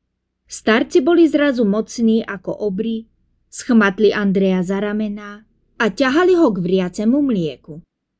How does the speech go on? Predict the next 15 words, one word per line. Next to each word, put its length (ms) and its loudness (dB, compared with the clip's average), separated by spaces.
No 160 2
vtedy 320 4
sa 240 0
ku 160 -2
korytu 480 -2
prihnali 560 0
i 160 -8
kobylky 760 -2
a 80 0
všetkú 560 0
horúčosť 720 -2
z 140 -18
kúpela 560 -4
vysali 480 -2
nozdrami. 640 -8